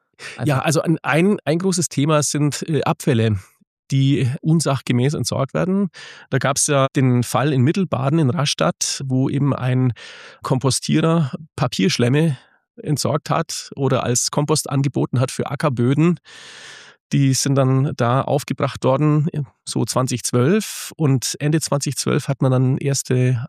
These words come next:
Speaker 2: P fas im Trinkwasser messen können.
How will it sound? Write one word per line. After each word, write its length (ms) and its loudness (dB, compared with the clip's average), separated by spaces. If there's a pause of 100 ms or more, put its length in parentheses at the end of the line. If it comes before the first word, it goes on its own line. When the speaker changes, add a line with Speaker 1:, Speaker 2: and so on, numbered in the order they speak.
(140)
Speaker 2:
P 200 -2
fas 260 0
im 280 2 (220)
Trinkwasser 640 0
messen 300 2
können. 320 2